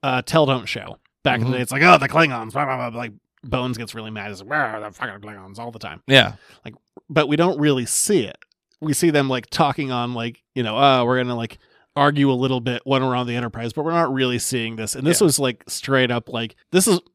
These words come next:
Speaker 1: this is war. This whole episode's about, like, P T S D. There's a lot of blood. There's a lot of violence. Like,
Speaker 2: Mm.
Speaker 1: th-, it's a no, they're not fucking around.
Speaker 2: No, no.
Speaker 1: But the big thing is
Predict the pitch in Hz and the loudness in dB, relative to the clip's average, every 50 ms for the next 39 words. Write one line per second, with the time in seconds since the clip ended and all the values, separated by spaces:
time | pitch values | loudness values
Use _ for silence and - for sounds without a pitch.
0 | _ _ 165 180 180 196 160 139 131 123 127 123 123 123 127 123 123 - - 175 | _ _ 0 2 4 4 2 2 2 0 2 2 2 2 0 -2 -2 -2 -2 0
1 | 170 143 131 - - 127 117 117 120 113 101 117 110 - 135 143 131 131 131 123 | 0 0 -2 -4 -8 -6 -6 -4 -6 -6 -6 -8 -8 0 0 0 2 2 0 -2
2 | 120 110 - 127 117 120 117 117 120 110 120 139 135 120 123 117 113 127 143 165 | -2 -4 -6 -6 -4 -4 -4 -4 -6 -4 -2 -2 0 0 0 -2 0 2 2 2
3 | 160 147 123 123 120 117 117 123 123 120 113 107 117 104 101 107 123 131 143 147 | 2 2 0 0 0 0 0 -2 -2 -4 -6 -6 -6 -8 -8 -6 -4 0 0 0
4 | 135 117 117 107 104 110 107 107 107 110 113 - - 123 127 156 160 147 120 95 | 0 -2 -6 -8 -8 -10 -10 -10 -12 -8 -8 -6 -6 -2 0 2 2 2 2 -2
5 | - - _ - 170 - _ - 160 - 175 170 170 170 165 156 147 - _ _ | -4 -8 _ -12 -12 -10 _ -4 -2 0 2 4 6 6 8 6 6 2 _ _
6 | _ - 170 220 233 - - 139 120 - 120 107 113 123 110 - - - - - | _ 2 2 2 4 6 4 4 4 4 -2 -4 -6 -6 -6 -8 -10 -18 -20 -8
7 | - 135 147 165 170 156 139 131 127 117 87 95 104 - _ _ - 143 151 135 | -4 0 4 6 6 6 6 6 4 2 0 -2 -6 -14 _ _ 0 0 2 2
8 | 139 135 160 180 170 165 123 117 123 123 117 - - - - | 4 4 4 4 4 2 -2 -2 -4 -4 -4 -4 -6 -6 -8